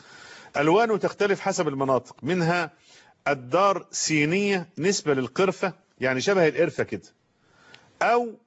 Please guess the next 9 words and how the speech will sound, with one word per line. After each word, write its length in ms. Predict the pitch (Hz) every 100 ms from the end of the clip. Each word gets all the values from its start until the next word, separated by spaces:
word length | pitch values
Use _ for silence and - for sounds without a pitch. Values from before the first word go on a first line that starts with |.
| -
الدارسين 600 | 151 135 143 - 208 196
ده 120 | 160
نوع 180 | 160 196
من 120 | 165
البهارات 500 | 151 131 131 143 175
البنية 520 | 147 120 127 135 165 139
الداكنة، 520 | 110 113 - 107 85 _ 120
ده 100 | 139
لونه، 320 | 208 147